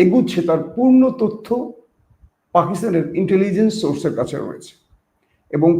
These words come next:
পাকিস্তান তাদেরকে পাল্টা জবাব দেওয়ার জন্য সব রকম প্রস্তুতি সম্পন্ন করেছে। এখন পাকিস্তান দুটো বিষয় নিয়ে চিন্তা করছে। এক, তারা কি যখন ইরানে দখলদাররা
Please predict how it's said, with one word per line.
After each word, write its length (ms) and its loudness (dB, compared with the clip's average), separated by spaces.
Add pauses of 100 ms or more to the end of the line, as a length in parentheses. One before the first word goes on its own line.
পাকিস্তান 480 2
তাদেরকে 300 2 (140)
পাল্টা 300 4 (120)
জবাব 320 4
দেওয়ার 220 4
জন্য 200 0 (280)
সব 160 4 (120)
রকম 220 -2
প্রস্তুতি 420 -2 (100)
সম্পন্ন 300 -10 (100)
করেছে। 280 -20 (640)
এখন 200 -2 (120)
পাকিস্তান 380 -2 (680)
দুটো 300 2
বিষয় 380 0
নিয়ে 200 6
চিন্তা 300 0
করছে। 220 -10 (180)
এক, 80 -6 (920)
তারা 180 2
কি 180 -2 (1700)
যখন 220 0 (480)
ইরানে 280 4 (160)
দখলদাররা 460 6